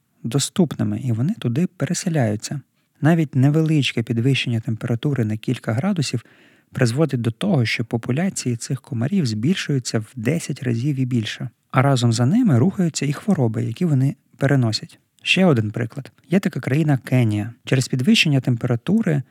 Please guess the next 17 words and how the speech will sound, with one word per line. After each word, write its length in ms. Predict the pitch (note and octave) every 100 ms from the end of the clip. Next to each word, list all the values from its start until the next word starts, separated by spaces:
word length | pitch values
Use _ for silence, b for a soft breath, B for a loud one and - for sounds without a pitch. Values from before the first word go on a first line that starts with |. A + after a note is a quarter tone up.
| b b b
сьогодні 460 | - - C3+ G3+ C#3+
в 80 | A2+
Кенії 480 | - F3+ F3+ D3 B2
все 340 | - F#3 G3
більш 380 | C#3 B2+ D#3 -
частими 640 | - C3 - G3+ E3+ C#3+
стали 360 | - D3+ D3+ C3 _
посухи. 580 | B2+ C3 A#2+ C3+ - C#3+ _ _ -
І 140 | C#3
основними 560 | C#3+ - D3 E3+ F3 C#3
тваринами, 760 | - C#3 D3+ D#3 A#2 G#2+ G#2
які 280 | C3 A2+ C#3
можуть 480 | A#2 C3+ B2+ G#2+ -
там 220 | A#2 A2+
жити, 300 | F#3 C4+ D3+
стали 340 | - E3+ G3
верблюди. 600 | D3+ A#2 G3+ E3+ A#2+ A2+